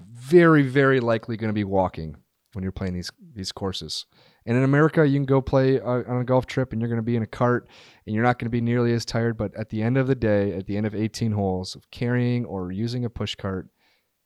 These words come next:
you're gonna be tired. So don't try to play twenty-seven. Don't try to play thirty-six. It's not worth it.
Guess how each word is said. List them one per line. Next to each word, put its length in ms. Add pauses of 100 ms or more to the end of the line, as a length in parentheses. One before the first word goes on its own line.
(140)
you're 120
gonna 140
be 80
tired. 580
So 180
don't 380
try 200
to 60
play 300
twenty-seven. 720
Don't 220
try 160
to 60
play 200
thirty-six. 760 (920)
It's 160
not 160
worth 240
it. 180